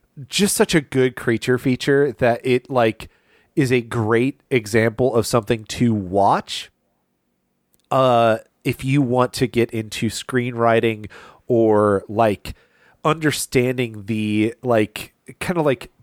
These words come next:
structure of a film, because it does such a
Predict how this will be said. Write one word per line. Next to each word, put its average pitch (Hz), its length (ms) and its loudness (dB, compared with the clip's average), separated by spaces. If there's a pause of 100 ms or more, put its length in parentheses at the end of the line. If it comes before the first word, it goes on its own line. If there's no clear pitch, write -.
structure - 1120 -4
of 104 200 2
a 92 80 -4
film, 87 460 -4 (440)
because 147 300 0
it 151 80 -4
does 147 180 2
such - 480 -6
a - 60 -14